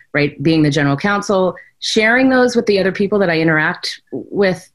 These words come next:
on a day-to-day basis, you find that those connection points and, and similarities, um, and it, it creates, you know, "Oh, I struggled with that as well," and, and you just have a better connection. So for me,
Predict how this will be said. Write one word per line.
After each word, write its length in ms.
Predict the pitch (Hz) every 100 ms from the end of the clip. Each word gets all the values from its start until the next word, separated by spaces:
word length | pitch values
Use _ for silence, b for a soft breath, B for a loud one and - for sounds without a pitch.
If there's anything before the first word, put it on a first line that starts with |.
| -
on 120 | 165
a 60 |
day-to-day 360 | 156 160 165 151
basis, 520 | 143 151 151 208 -
you 120 | 160
find 560 | 151 - 175 175 175 170 156
that 220 | 143 -
those 220 | 165 151
connection 600 | - - 165 165 - 151
points 420 | - 143 139 143
and, 260 | 143 135 131 B B B -
and 180 | 147
similarities, 880 | 147 - 170 156 143 151 170 196 202 -
um, 400 | 151 147 143 139 -
and 100 | 156
it, 180 | 151 -
it 140 | 156
creates, 680 | - 170 165 175 165 - - _ b b _ _
you 80 | 165
know, 160 | 147 -
"Oh, 220 | 220 208
I 140 | 208
struggled 420 | 202 - 202 180
with 140 | 170 165
that 220 | 165 156
as 140 | 135
well," 300 | 156 160 151
and, 200 | 135 135 -
and 140 | 151
you 60 | 147
just 220 | 160 160
have 140 | 180
a 60 | 160
better 260 | 143 143
connection. 600 | 127 143 139 139 - 120
So 280 | 120 156 139
for 220 | 131 185
me, 500 | 180 196 202 185 170